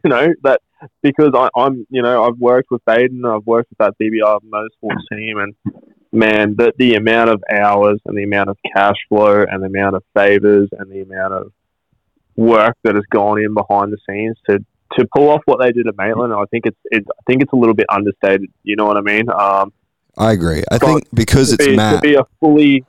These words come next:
Speaker 1: like, man, I've been in garages with those guys at midnight changing bikes and doing it. Like, it's a, it, they may, you know, if, if you see the B B R one oh two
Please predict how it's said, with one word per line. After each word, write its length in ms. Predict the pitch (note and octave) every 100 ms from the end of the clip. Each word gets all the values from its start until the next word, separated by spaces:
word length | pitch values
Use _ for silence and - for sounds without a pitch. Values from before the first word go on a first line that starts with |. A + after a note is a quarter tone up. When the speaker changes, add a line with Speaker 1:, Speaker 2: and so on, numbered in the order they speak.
| -
Speaker 1:
like, 180 | B2 C3+
man, 240 | B2+ A#2+ A#2+ A#2+
I've 240 | B2 B2 - _
been 380 | A#2 A#2+ A#2+ A2+ -
in 300 | A2+ A2+ G#2+
garages 640 | G2+ A2 G#2 G#2 G2+ G2
with 140 | G2+ -
those 220 | G#2 G2+ -
guys 240 | G2 G2 -
at 80 | -
midnight 460 | G2+ G2 F#2+ F#2+ - _ _ -
changing 440 | G2 G2+ G2+ G2 G2
bikes 440 | F#2+ F#2 F#2 - -
and 180 | G2
doing 320 | F#2+ G2 F#2+ F#2+
it. 120 | F#2+ - _ _ _ -
Like, 180 | G2 -
it's 240 | B2+ B2+ -
a, 260 | A#2+ A2 G#2+ - _
it, 120 | B2 _ _ - - _ _ _
they 300 | D#3 D#3+ D3+
may, 280 | D3 B2+ C3+
you 200 | C3 B2+
know, 80 | A#2+ A#2
if, 140 | A#2 -
if 180 | A#2 A2+
you 100 | A#2 A2 -
see 140 | B2
the 80 | A2
B 200 | G2 A#2+
B 100 | A#2
R 140 | A2+
one 140 | A2 A2+
oh 100 | G#2+
two 100 | -